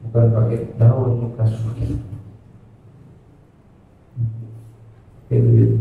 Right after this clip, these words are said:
sesuatu yang berharga. Sama-sama harta ini namanya. Ini harta,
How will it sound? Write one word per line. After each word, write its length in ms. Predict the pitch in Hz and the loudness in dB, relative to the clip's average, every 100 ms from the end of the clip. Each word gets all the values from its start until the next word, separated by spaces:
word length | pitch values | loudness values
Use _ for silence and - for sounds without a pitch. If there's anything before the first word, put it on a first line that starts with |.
| 113 | 0
sesuatu 480 | 117 113 113 107 110 | 0 4 2 2 -2
yang 160 | 107 101 | -4 -6
berharga. 400 | 104 - 101 101 - - - - - - 120 113 110 110 - - - - - _ - - _ _ _ _ _ _ _ _ _ _ _ _ | -10 -10 -8 -10 -12 -18 -20 -20 -20 -20 -18 -16 -18 -20 -20 -20 -20 -20 -20 _ -20 -20 _ _ _ _ _ _ _ _ _ _ _ _
Sama-sama 480 | - 113 113 113 117 113 | 0 4 8 6 6 4
harta 300 | 113 113 117 117 | 2 -2 -2 -4
ini 80 | - | -4
namanya. 400 | 127 127 - - - - - _ - | -6 -8 -10 -12 -14 -20 -20 _ -4
Ini 240 | 120 113 110 113 | 2 4 4 2
harta, 340 | 110 113 | 0 0